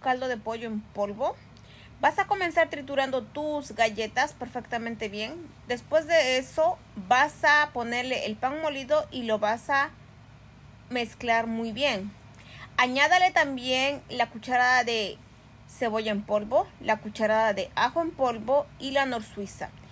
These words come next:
Y vuelves a mezclar muy bien.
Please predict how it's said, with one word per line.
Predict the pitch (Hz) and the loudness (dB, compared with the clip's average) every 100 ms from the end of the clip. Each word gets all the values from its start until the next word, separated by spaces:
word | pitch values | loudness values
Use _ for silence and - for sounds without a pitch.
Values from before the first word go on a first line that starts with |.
| - - - | -20 -20 -10
Y | 254 | -6
vuelves | 220 277 277 320 | 4 4 6 2
a | 339 | 0
mezclar | 302 294 269 247 262 | -2 -2 2 2 2
muy | 247 240 240 | -2 -4 -4
bien. | 208 277 285 175 | -4 -2 -2 -4